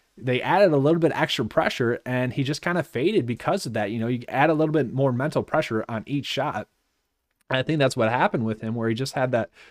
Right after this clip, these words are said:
kind of Sunday letdown in contention. He's been a stud, though. Um, then we got Adam Scott making his last twelve cuts on tour.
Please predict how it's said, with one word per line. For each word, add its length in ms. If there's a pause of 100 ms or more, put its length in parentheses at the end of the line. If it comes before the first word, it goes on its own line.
kind 180
of 80
Sunday 260
letdown 500
in 120
contention. 520
He's 180
been 160
a 60
stud, 340
though. 240 (400)
Um, 460
then 100
we 60
got 200
Adam 200
Scott 360
making 240
his 120
last 320
twelve 340
cuts 300
on 160
tour. 380